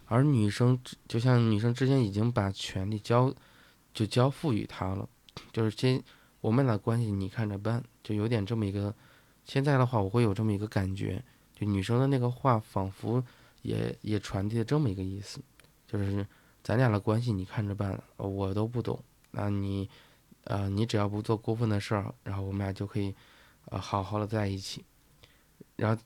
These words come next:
至于怎么在一起，我也不知道，那你，我头一次谈恋爱，你看着办。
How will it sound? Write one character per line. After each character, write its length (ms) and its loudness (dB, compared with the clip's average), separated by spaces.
至 140 2
于 100 6
怎 160 0
么 120 0
在 180 4
一 60 4
起， 180 -4
我 180 0
也 120 4
不 100 -6
知 160 -2
道， 220 0
那 380 -2
你， 440 -4
我 80 -2
头 200 0
一 40 0
次 100 0
谈 180 -4
恋 140 0
爱， 140 -2
你 160 -6
看 180 -6
着 80 -2
办。 220 -4